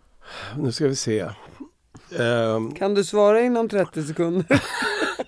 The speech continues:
Speaker 1: Nej, men jag tänkte på ordet fru, för att det, det kräver ju att man har gift. Jag har ju, jag har ju levt med rätt
Speaker 2: Ma-,
Speaker 1: många k-,
Speaker 2: mamman,
Speaker 1: med kvinnor.
Speaker 2: mamman till
Speaker 1: Nej,
Speaker 2: dina
Speaker 1: men,
Speaker 2: första barn?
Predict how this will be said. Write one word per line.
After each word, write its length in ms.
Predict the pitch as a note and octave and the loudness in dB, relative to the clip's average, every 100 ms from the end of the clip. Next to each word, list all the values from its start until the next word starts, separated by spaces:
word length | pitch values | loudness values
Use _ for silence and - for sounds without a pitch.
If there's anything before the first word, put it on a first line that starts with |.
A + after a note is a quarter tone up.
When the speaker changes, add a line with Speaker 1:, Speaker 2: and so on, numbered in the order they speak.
| - - - | -10 -12 -4
Speaker 1:
Nej, 140 | C#3 C#3+ | 4 6
men 100 | D#3+ | 8
jag 100 | D3 | 8
tänkte 260 | F3+ - C3 | 4 2 -2
på 80 | |
ordet 480 | C#3 F#3 E3 C#3+ C3 | -2 4 4 4 -2
fru, 440 | - - D#3+ D3+ G2 | -4 2 4 4 2
för 140 | F#2 C3+ | 4 4
att 100 | A2+ | 4
det, 120 | D3 | 2
det 140 | C#3+ | 2
kräver 300 | C3+ D3 A#2+ | 4 4 6
ju 60 | B2+ | 4
att 80 | A2+ | 4
man 140 | A#2+ | 4
har 120 | A#2 | 4
gift. 240 | G2+ B2+ - | 0 -6 0
Jag 120 | B2+ | 4
har 100 | C3 | 6
ju, 340 | C3+ C3 - C#3+ | 6 4 2 0
jag 180 | B2+ B2+ | 2 4
har 160 | C3 | 4
ju 140 | B2 B2 | 2 2
levt 340 | D3+ C#3+ - | 2 2 0
med 300 | A#2 G#2+ G#2+ | 0 2 2
rätt 140 | G#2 - | 0 0
Speaker 2:
Ma-, 60 | |
Speaker 1:
många 160 | G#3 G#3+ | 4 4
k-, 20 | G#3+ | 6
Speaker 2:
mamman, 360 | A3 G3+ G3 G3+ | 6 6 6 4
Speaker 1:
med 100 | E3+ | 4
kvinnor. 440 | C#3 G2+ F#2+ A2+ | 4 4 0 0
Speaker 2:
mamman 500 | G#3+ A3 G#3 G3 G3 | 2 4 4 4 2
till 160 | F#3 G3 | 2 4
Speaker 1:
Nej, 220 | C#3 D3 E3 | 6 6 6
Speaker 2:
dina 120 | F3+ | 4
Speaker 1:
men, 80 | D3 | 2
Speaker 2:
första 320 | F#3 E3 F#3 | 0 2 2
barn? 360 | F#3+ E3 D3+ | 4 2 0